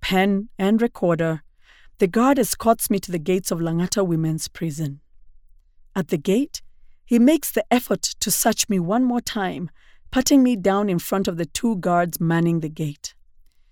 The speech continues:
He winks at them, and they make sounds of ribaldry and mirth, telling him to get it before I leave.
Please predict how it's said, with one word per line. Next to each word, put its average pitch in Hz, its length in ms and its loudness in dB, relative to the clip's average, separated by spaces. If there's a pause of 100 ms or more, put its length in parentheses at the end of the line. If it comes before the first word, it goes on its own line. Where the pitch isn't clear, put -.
(260)
He - 140 0
winks 254 400 4
at - 160 0
them, - 320 -14 (400)
and 180 140 2
they 185 80 2
make 190 220 -4
sounds 196 540 2
of 165 280 -4
ribaldry 175 1000 -4 (120)
and 190 180 0
mirth, 165 580 -2 (540)
telling 262 340 4
him 180 220 0
to 160 320 -2 (260)
get 196 280 8
it - 320 -4 (160)
before 180 420 0
I 160 160 -2
leave. 160 540 -4